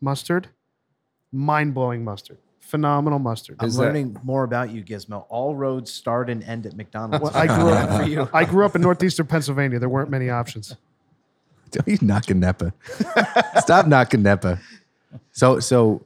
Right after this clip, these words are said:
Speaker 4: my hot dog is the yellow mustard, but with sweet relish.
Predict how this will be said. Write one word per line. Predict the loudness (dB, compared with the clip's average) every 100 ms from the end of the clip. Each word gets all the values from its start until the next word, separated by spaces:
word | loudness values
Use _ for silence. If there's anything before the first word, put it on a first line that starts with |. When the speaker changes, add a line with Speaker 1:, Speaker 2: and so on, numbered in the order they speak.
| _
Speaker 4:
my | 0 2
hot | 2 2
dog | -2 -4 -6 _ _ _ _ _ _ _ _
is | -2 2 2 -2 -12 _ _ _ _ _ _
the | -4 -2
yellow | 2 2
mustard, | 2 0 -2 -6 -6
but | -6
with | -2 -4 -6 -18 _ _
sweet | -8 -4 -2
relish. | 0 -2 -4 -8